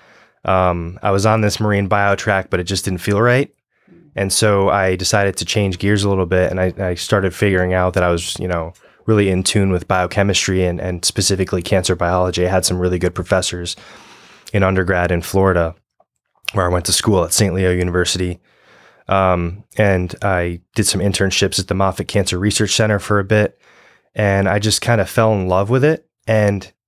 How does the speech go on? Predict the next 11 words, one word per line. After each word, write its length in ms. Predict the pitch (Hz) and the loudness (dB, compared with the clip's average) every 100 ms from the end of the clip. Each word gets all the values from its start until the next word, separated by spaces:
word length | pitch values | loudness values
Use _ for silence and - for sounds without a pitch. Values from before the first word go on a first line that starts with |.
| _ - | _ 0
there 120 | 113 | 2
was 160 | 110 | 2
something 340 | - 127 117 107 | 2 0 0 0
oddly 360 | 101 101 101 | 0 0 -2
therapeutic 640 | 95 - 98 90 107 101 98 | -2 0 0 0 -2 -2 -2
about 340 | 95 95 90 | 0 0 0
studying 340 | - 107 98 92 | 0 0 0 -2
cancer 300 | 101 95 92 | -2 -2 -2
biology 460 | 92 90 95 101 | 0 0 0 -2
to 100 | 101 | -4
me 240 | 117 117 | -2 -2